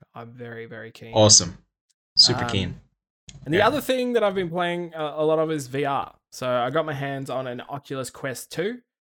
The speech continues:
Speaker 1: and, uh, boy, oh boy, is that a good bit of kit. That is a
Speaker 2: Mm-hmm.
Speaker 1: fantastic bit of kit. Um,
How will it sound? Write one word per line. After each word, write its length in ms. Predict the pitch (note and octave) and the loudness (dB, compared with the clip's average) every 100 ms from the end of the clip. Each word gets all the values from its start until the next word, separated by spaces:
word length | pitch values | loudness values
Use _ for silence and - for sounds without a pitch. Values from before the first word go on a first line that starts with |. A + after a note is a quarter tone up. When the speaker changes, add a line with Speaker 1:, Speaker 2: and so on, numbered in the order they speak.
| _ _ | _ _
Speaker 1:
and, 440 | G2+ G2+ G#2+ A2+ | -14 -12 -12 -10
uh, 380 | F2+ A2 G2+ G#2 _ _ _ _ _ _ - | -8 -6 -8 -12 _ _ _ _ _ _ 0
boy, 360 | F#3 A3 A3+ | 6 8 8
oh 320 | F#3+ D#3+ C#3 C#3 _ - | 8 4 4 0 _ 0
boy, 460 | G3+ G#3+ G#3 G3 | 4 6 6 2
is 280 | D3+ C3+ C3+ C#3+ | 0 -4 -4 0
that 400 | D#3+ E3 D#3 _ | 0 0 -2 _
a 260 | C3+ B2 D3+ - | -6 -6 -8 -6
good 800 | F3+ G3+ G#3 G#3 G#3 G#3 G3+ E3+ | -2 2 4 6 8 8 6 6
bit 140 | F3+ | 4
of 80 | E3+ | 2
kit. 380 | - A#2+ F2+ - _ - | -2 -10 -10 -16 _ -6
That 180 | C#3 | -2
is 140 | E3+ D#3 | -2 -4
a 60 | |
Speaker 2:
Mm-hmm. 80 | C#3 | -6
Speaker 1:
fantastic 880 | D#3 C3+ - F#2 G2+ F#3 F3+ D3+ C#3 | -6 -6 -6 -4 -2 -2 -4 -10 -12
bit 80 | - | -12
of 100 | A2+ | -12
kit. 300 | - A#2 - _ _ _ _ _ _ _ _ _ | -12 -14 -16 _ _ _ _ _ _ _ _ _
Um, 460 | A#2 A2+ A#2 A#2 | -10 -8 -8 -12